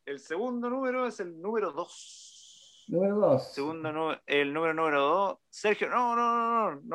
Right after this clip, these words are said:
Speaker 1: no, no nos dio paritario. No nos dio paritario.
Speaker 2: ¿Eh?
Speaker 1: Vamos a tener que elegir otro.
Speaker 2: Otro.
Speaker 1: Nueva elección. Nueva elección, nueva elección. Número tres.
Speaker 2: Tres.
Speaker 1: Tiffany. Tiffany.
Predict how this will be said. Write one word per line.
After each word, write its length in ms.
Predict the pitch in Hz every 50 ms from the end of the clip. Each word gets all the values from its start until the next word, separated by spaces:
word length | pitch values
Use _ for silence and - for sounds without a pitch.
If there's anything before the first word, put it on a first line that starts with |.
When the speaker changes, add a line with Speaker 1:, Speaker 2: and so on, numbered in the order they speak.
| 175 -
Speaker 1:
no, 80 | - -
no 200 | - 170 190 190
nos 160 | 190 185 165
dio 120 | 190 202
paritario. 600 | 190 190 180 175 175 226 226 180 143 123 120 - _ _ _ _
No 120 | - 160 170
nos 120 | 170 160
dio 140 | 156 185 185
paritario. 600 | 175 170 165 160 196 208 185 143 123 117 - - -
Speaker 2:
¿Eh? 60 | 175 -
Speaker 1:
Vamos 200 | - 165 170 160
a 20 |
tener 240 | 147 156 165 175 175
que 120 | - - 165
elegir 320 | 151 151 139 - 180 180
otro. 380 | 202 196 156 135 131 120 - _ _ _ _ _ _ _ _ _ -
Speaker 2:
Otro. 520 | 151 156 156 156 156 156 156 156 - - - _ _ _ _ _ _ _ - - - _ _ _ _ _ _ -
Speaker 1:
Nueva 200 | - 151 165 170 165
elección. 580 | 160 156 - - 202 214 202 180 185 202 - _ _ -
Nueva 380 | - - 190 - - - 190
elección, 420 | 185 175 - - - - 190 214 208
nueva 200 | 196 - - -
elección. 680 | - - - - - - - 233 247 254 254 233 - - _ _ _ _ _ _ _ _ _ _ _ _ _ _ _ _ _ _ _ _ _ _ _ _ _ _ _ _ _ _ _ _ _ _ _ _ _ _ - -
Número 320 | 185 190 175 175 170 175
tres. 1040 | - 269 285 233 - - - - - - - _ - - - - - _ _ _ _
Speaker 2:
Tres. 520 | - 196 220 - - - - - _ _ _ _ -
Speaker 1:
Tiffany. 400 | 262 247 185 147 117 107 - - - _ _ _ _ _ - _ _ - _ _ _ _ _ _ _ _ _ _ - -
Tiffany. 340 | - 180 - - - - -